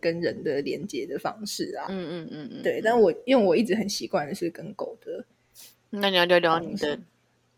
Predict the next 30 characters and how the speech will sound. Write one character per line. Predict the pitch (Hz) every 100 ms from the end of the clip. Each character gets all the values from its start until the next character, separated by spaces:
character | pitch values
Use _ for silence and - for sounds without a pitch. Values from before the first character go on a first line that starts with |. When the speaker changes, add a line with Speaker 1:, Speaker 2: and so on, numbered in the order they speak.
| _ -
Speaker 2:
养 | 165 180
狗 | 170 139
的 | -
经 | - 156
验 | 156 139
吗？ | - - 180 _
Speaker 1:
哦， | 240 196 202 247
我 | 247
觉 | 240
得 | 269
狗 | - 202
真 | 190 233
的 | 247
很 | 208 202 - _
赞 | - 190 - 214
欸。 | 214 202 233 240 - - - - - - - - - - - - - -
Speaker 2:
<laughs> | 285 - - - -
你 | 233
从 | - - 202 - - - 262
小 |
到 | 247
大 | 254 240
养， | 185 185 175 -
养 | 156
过 | 170 233
几 | 247 170
只 | 160 185 202 -
狗？ | 202 - 180 - - - -
讲 | - 185
成 | 185